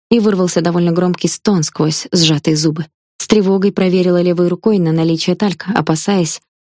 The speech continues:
что на коже влага. Но все было в порядке. «Больно?» с беспокойством спросила я.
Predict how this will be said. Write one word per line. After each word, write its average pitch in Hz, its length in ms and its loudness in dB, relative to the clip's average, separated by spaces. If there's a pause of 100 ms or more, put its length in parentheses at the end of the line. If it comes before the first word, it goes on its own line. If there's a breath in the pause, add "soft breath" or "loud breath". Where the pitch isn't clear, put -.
что - 160 0
на 208 140 2
коже 196 260 0
влага. 170 400 0 (540)
Но 202 320 4
все 196 200 0
было 185 200 0
в - 80 -12
порядке. - 460 -2 (600)
«Больно?» 196 420 2 (300)
с 196 100 4
беспокойством 175 680 0
спросила 175 420 0
я. 160 240 -2